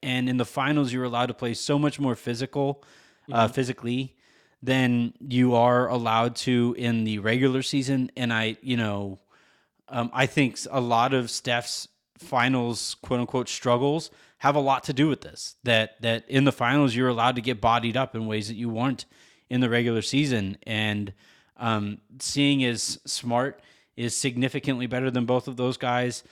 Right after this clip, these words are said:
Speaker 1: seeing as Derek White is significantly bigger than both of those guys, uh, I do kind of wonder if over the course of the series, that might kind of wear on them in the same way that, like, a,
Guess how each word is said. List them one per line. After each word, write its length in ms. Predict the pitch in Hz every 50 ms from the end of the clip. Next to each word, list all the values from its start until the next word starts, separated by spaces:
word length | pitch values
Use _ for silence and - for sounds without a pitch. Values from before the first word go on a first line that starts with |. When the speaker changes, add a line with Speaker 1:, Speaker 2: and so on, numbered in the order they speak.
| _ _ _ _
Speaker 1:
seeing 220 | _ - - 117 110
as 80 | 101
Derek 240 | 101 113 101 98 90
White 340 | 104 107 120 127 143 139 - -
is 120 | 135 127 -
significantly 680 | - 139 117 123 131 131 - 131 - 139 113 127 123
bigger 240 | 117 127 127 127 123
than 120 | 120 120
both 200 | 120 123 123 117
of 80 | 127 120
those 220 | 117 120 117 110
guys, 420 | - 120 113 113 113 110 104 - - _ _ _ _ _ _ _ _ _ -
uh, 280 | 123 117 113 110 110 -
I 100 | 113 120
do 220 | 123 113 127 139 139
kind 220 | - 147 135 135
of 100 | 123 113
wonder 380 | 127 131 127 123 123 117 117 -
if 520 | - 117 117 113 104 - - - - - _ _ _ _ _ _ _ _ _ _ _ _ _ - -
over 240 | 165 147 143 135 139
the 100 | 127 127
course 280 | - - 143 131 - -
of 80 | 131
the 80 | 117 117
series, 600 | - - - 117 110 120 135 151 156 147 - -
that 280 | - 127 120 123 - 127
might 300 | 123 120 117 117 - -
kind 220 | - 135 131 123
of 120 | 120 107 107
wear 220 | 120 120 123 123
on 200 | 113 113 110 107
them 240 | 107 107 107 107 107
in 80 | 104 104
the 80 | 104
same 320 | - - 120 110 107 110 110
way 160 | 107 110 107
that, 180 | 101 110 104 -
like, 240 | 104 101 98 -
a, 180 | - 104 98 92